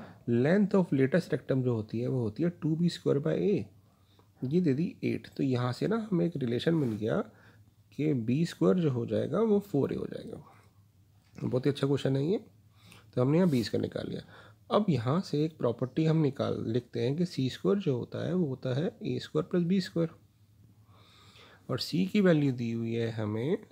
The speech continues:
थ्री रूट फ़ाइव। तो थ्री रूट फ़ाइव का जब स्क्वायर करेंगे तो थ्री थ्री the nine into five फ़ोर्टी फ़ाइव आ जाएगा। ए स्क्वायर हमें नहीं पता और बी स्क्वायर की जगह पुट कर देंगे फ़ोर ए, क्योंकि बी स्क्वायर की वैल्यू फ़ोर ए है।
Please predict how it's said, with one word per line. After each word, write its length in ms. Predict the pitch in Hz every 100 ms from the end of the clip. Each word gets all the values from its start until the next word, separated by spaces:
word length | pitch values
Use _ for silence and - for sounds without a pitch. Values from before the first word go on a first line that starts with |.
| -
थ्री 220 | - 123 123
रूट 200 | 139 139
फ़ाइव। 300 | - 190 202 - - - - -
तो 60 | 120
थ्री 260 | 131 180
रूट 200 | 190 185
फ़ाइव 240 | - 131 123
का 60 | 139
जब 140 | 135
स्क्वायर 300 | 139 - 143
करेंगे 360 | 135 120 120 151
तो 60 | 165
थ्री 180 | - 127
थ्री 220 | 123 135 131
the 100 | 135
nine 380 | 107 123 170 143
into 200 | 123 120
five 220 | 110 110
फ़ोर्टी 400 | - 117 107 135
फ़ाइव 280 | - 143 147
आ 40 |
जाएगा। 320 | 143 147 156 214 - _ _ - - - _ _ -
ए 160 | 156
स्क्वायर 280 | 151 - 151
हमें 180 | 147 156
नहीं 200 | 117 117
पता 240 | 127 123 160
और 280 | - - 131
बी 200 | 127 165
स्क्वायर 240 | - 156
की 120 | 147 120
जगह 180 | 117 120
पुट 200 | 123 -
कर 180 | 117
देंगे 220 | 110 131 208
फ़ोर 360 | - 170 180
ए, 60 | -
क्योंकि 460 | - - - _ 120
बी 160 | 120
स्क्वायर 220 | - - -
की 60 |
वैल्यू 180 | 127 180
फ़ोर 260 | 180 151
ए 40 |
है। 80 | -